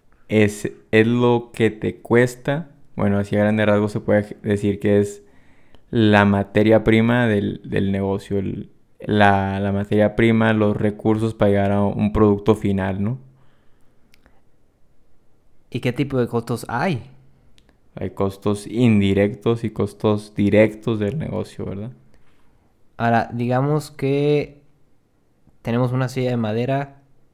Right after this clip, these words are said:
Speaker 2: ¿Cuáles serían las partes o, o, o los costos que nos costaría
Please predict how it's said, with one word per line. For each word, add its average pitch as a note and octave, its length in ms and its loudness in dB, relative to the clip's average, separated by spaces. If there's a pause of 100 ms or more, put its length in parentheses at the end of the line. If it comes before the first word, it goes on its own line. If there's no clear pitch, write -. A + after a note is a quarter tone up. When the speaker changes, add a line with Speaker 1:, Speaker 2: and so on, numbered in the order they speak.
(1080)
Speaker 2:
¿Cuáles A2+ 260 -4
serían A2 440 -4 (580)
las G2 280 -10
partes A2+ 600 -6
o, G2+ 60 -10
o, F#2+ 540 -12 (100)
o E2 320 -10
los G2+ 240 -8
costos A#2+ 460 -4
que G#2 80 -8
nos F#2+ 180 -10
costaría A2 640 -6